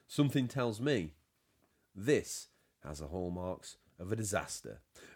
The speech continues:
Narcos Rise of the Cartels is allegedly a brutal turn-based action strategy game based on the hit Netflix T V series. Explore the entire first season from two sides,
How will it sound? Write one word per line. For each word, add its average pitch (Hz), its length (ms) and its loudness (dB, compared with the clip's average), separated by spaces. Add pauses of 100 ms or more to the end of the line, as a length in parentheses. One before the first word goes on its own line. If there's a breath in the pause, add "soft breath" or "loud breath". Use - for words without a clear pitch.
Narcos 156 600 8
Rise 143 360 10
of 151 60 -2
the 143 80 2
Cartels 110 840 4
is 113 260 2
allegedly 113 640 4
a 85 60 2
brutal 90 520 -2
turn-based 92 640 -2
action 87 540 -8
strategy - 480 -10
game 80 360 -8 (420 soft breath)
based 95 280 -4
on 101 120 -4
the 85 60 -6
hit 107 240 -8
Netflix - 480 -8
T 95 200 -6
V 90 180 -4
series. 73 600 -8 (400 loud breath)
Explore 135 500 2
the 131 120 4
entire 127 400 0
first 120 420 -4
season 104 360 -2
from 90 220 -8
two 117 220 -4
sides, 76 500 -6